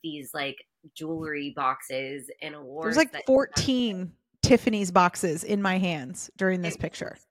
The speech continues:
Speaker 1: insane. Um, but yeah, so because you get incentives and you get,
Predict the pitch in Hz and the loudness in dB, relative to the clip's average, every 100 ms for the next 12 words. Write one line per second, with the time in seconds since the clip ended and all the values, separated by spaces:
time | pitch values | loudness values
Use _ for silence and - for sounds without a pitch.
0 | _ 175 127 - 135 _ - 180 170 147 | _ -14 -12 -16 -20 _ -8 -6 -6 -8
1 | 143 - 180 175 143 - - 165 170 175 | -14 -6 -2 2 0 0 -6 -6 -6 -8
2 | 170 190 220 202 202 220 269 208 165 151 | -6 -4 -4 -4 -8 -8 -6 -4 -4 -6
3 | 175 180 190 185 | -10 -6 -4 -4